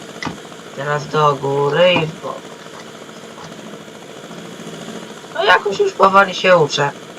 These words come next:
używania tego czegoś. Co nawet sobie pewnie można nazwać tego z wyglądu, to, e, jest to, to działa jak, kurde, ruska produkcja jakaś. O, ja pierdzielę, wygina go.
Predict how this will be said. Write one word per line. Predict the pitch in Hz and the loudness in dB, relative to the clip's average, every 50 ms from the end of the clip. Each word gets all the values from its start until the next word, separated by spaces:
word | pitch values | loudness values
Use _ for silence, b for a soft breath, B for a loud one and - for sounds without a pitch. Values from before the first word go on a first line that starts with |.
| - - - - - - - - - - 147 | -18 -18 -18 -18 -16 -16 -16 -16 -12 -10 -8
używania | 147 151 156 151 156 147 139 143 143 143 139 | -4 -2 2 4 6 6 6 6 6 4 4
tego | 151 143 135 143 143 143 143 143 139 143 139 139 139 135 139 135 131 127 - | 4 4 6 6 8 8 10 10 10 10 12 12 12 12 12 10 10 8 4
czegoś. | - - 165 147 143 135 143 139 147 - - - - - - - - - - - - - - - - - - - - - - - - - - 147 135 | 4 6 8 8 8 8 6 6 4 4 0 -4 -8 -12 -16 -16 -18 -18 -18 -18 -18 -18 -18 -18 -18 -18 -18 -18 -18 -18 -18 -18 -14 -12 -10 -10 -8
Co | - 143 131 139 | -8 -6 -4 -2
nawet | 143 139 143 143 - - | -2 -2 -2 -4 -6 -6
sobie | 135 127 - 127 - - | -12 -12 -12 -12 -10 -8
pewnie | 151 143 147 147 | -6 -4 -4 -2
można | 147 147 139 143 147 147 147 147 | -2 -2 -2 -2 0 0 2 2
nazwać | 151 151 147 151 143 139 135 | 2 2 2 0 -4 -6 -6
tego | - - - 143 139 | -8 -8 -8 -10 -10
z | 135 | -10
wyglądu, | 143 151 143 156 151 143 135 131 139 | -8 -8 -4 -2 -2 -2 -2 -4 -6
to, | 135 143 143 | -6 -6 -8
e, | - - - - - - - - - - - - - - - - - - - - - - - | -8 -10 -12 -14 -16 -18 -18 -18 -18 -18 -18 -16 -16 -16 -12 -10 -8 -6 -4 -4 -2 -2 -2
jest | - - - - - 143 139 135 - | -2 -4 -6 -6 -8 -8 -8 -8 -8
to, | 139 - | -10 -10
to | - 143 139 131 - - - - | -8 -8 -8 -8 -10 -12 -10 -4
działa | 151 147 147 143 143 143 | 0 2 2 2 2 2
jak, | 143 143 139 - - - - - | 2 0 -2 -4 -8 -14 -12 -10
kurde, | 147 151 151 147 147 147 143 143 143 143 143 143 147 147 143 | -8 -6 -6 -6 -4 -2 0 0 0 0 0 -2 -2 -2 -2
ruska | 143 143 147 - - 151 147 | -4 -6 -8 -8 -8 -8 -8
produkcja | - 147 143 131 139 135 - - - 139 135 | -8 -8 -10 -10 -10 -10 -12 -12 -14 -12 -12
jakaś. | 139 135 - - 143 147 147 - - - - - - - - - - - - - - - - - - - - - - - 131 | -12 -12 -12 -12 -14 -14 -14 -14 -16 -16 -16 -16 -16 -16 -16 -14 -14 -14 -14 -14 -16 -16 -16 -16 -16 -16 -16 -14 -12 -4 4
O, | 160 170 170 | 8 8 8
ja | 175 170 175 175 175 170 | 10 10 8 8 8 6
pierdzielę, | - - 170 165 160 156 147 - 170 170 165 160 160 156 156 | 4 0 2 2 4 4 6 8 10 10 10 10 8 4 2
wygina | 151 160 151 - 156 165 165 151 151 147 143 | 2 -2 -4 -4 -6 -6 0 4 6 6 6
go. | 135 139 139 139 - | 4 4 2 2 2